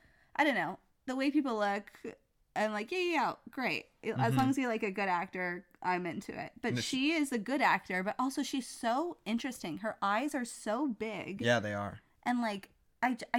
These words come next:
Speaker 2: And they're, like,
Speaker 1: literally
Speaker 2: very
Speaker 1: can't take my eyes off of her.
Speaker 2: They're, like, very far apart on
Speaker 1: Yeah.
Speaker 2: her face,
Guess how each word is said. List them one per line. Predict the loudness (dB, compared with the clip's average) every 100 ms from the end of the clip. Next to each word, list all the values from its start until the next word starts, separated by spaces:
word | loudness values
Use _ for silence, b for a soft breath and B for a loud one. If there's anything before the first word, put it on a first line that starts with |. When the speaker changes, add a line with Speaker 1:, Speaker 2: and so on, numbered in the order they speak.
| -2 0
Speaker 2:
And | 4
they're, | 6
like, | 6
Speaker 1:
literally | 6
Speaker 2:
very | 6 6
Speaker 1:
can't | 6
take | 0 0
my | -2 2
eyes | 0 0 2
off | 2 0
of | -10
her. | -12 -4
Speaker 2:
They're, | 0 2
like, | 0 2
very | 2 2
far | 0 0 0
apart | -4 -4 -4 -4
on | -2
Speaker 1:
Yeah. | 2 6 6 4
Speaker 2:
her | 0
face, | -4